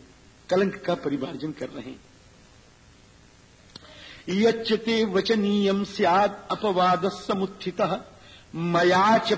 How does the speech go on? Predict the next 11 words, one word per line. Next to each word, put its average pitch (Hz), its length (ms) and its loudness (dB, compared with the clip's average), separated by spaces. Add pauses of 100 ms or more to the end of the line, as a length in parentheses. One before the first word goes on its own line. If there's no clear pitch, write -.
(140)
परिहर्तव्यं 185 960 0 (580)
त्वं 143 260 -4
हि 147 100 -4
मे 175 280 -2 (100)
परमागतिः। 190 920 0 (420)
धन्य 160 240 -6
हो 151 120 -4
किशोरी, 170 540 -14 (1300)
धन्य 190 240 -2
हो 190 180 2
धैर्यशालिनी, 208 840 2